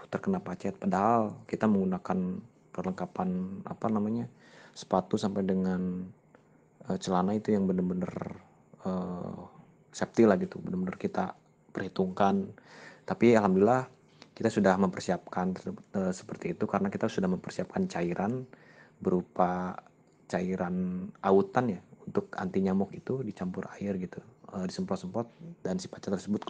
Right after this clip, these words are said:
terkelupas sen-, dengan sendirinya. Nah, hari semakin gelap, kawan-kawan semakin panik kan gitu,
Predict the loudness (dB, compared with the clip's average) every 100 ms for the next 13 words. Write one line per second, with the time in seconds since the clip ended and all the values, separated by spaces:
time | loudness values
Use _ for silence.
0 | -10 -6 -2 -2 -2 -6 -10 -10 -12 -10
1 | -2 0 2 2 0 -2 -4 -2 -4 -6
2 | -14 _ _ _ _ _ -8 -4 -2 -2
3 | -4 -4 -2 -2 -2 -2 -4 _ _ _
4 | _ _ -6 -4 -2 -2 -2 -2 -2 -2
5 | -2 -4 -4 -4 -6 -10 -12 -14 -18